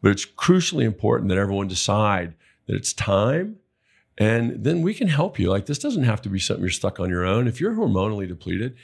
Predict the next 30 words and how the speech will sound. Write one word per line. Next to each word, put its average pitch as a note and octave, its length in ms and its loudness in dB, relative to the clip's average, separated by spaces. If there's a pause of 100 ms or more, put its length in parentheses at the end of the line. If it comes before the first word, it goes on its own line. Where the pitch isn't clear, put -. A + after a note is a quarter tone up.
(200)
it F3 80 0
doesn't F3+ 140 4
matter A#2 200 2
how F2+ 100 -2
hard E2+ 200 -8
you D#2+ 80 -12
work. - 160 -20 (640)
You C3 100 0
can E3 80 2
spend G2 260 0
three G#2+ 140 0
hours G#2+ 200 2
in G2+ 80 -4
the F#2+ 40 -4
gym A#2 140 2
all A2 120 2
you A2 100 -2
want. A#2+ 240 -4 (300)
Number F#2+ 180 2
one, A#2 180 4
you're F2+ 100 -2
never G#2 300 2
gonna F2+ 160 -6
really F2 240 -6 (140)
fully F#2+ 200 4
recover F2+ 480 2
because F2 220 -2
you're F2 100 -6
gonna F2 100 -6
feel - 300 -6